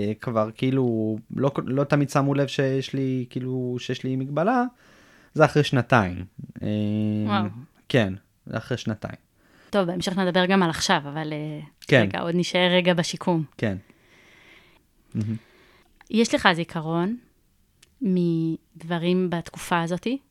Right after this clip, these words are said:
Speaker 2: שעזרו לך, שגרמו לך קצת לאיזה נקודת אור, או לתחושה טובה יותר, או לצלוח משברים,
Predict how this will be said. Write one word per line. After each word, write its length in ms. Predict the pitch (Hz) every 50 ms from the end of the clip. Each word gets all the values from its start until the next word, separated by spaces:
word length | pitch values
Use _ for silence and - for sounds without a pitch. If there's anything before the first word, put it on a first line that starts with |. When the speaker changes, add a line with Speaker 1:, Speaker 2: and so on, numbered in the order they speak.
| _ -
Speaker 2:
שעזרו 540 | - - 180 170 165 156 160 160 180 196
לך, 260 | 208 214 - - - 233 233 - - 240
שגרמו 880 | - - - 180 165 160 160 156 156 156 156 156 165 160 160 170 170 170
לך 260 | 175 170 - - 180 175 170 170 165 165 165 156 147 - _ _ _ _ _ _ _ _ _
קצת 320 | - - - - 175 - -
לאיזה 240 | 180 175 165 180
נקודת 420 | 175 170 - - 175 170 156 - -
אור, 680 | - 220 214 208 202 202 196 185 180 175 180 180 185 - _ _ -
או 100 | 185 180
לתחושה 1200 | 175 170 170 165 165 165 165 165 165 165 160 160 160 160 160 - - - - - 185 - - 190 185
טובה 240 | - 196 180 175 175
יותר, 560 | 175 160 - _ - 180 175 170 170 165 160 151 -
או 240 | 175 175 165 165 165
לצלוח 920 | 165 160 - - - - 196 196 185 180 - 180 - - - - - - _ _ _ _ _ _ _ _ _ - -
משברים, 840 | 175 175 - - 180 185 180 165 170 180 175 170 170 170 170 165 165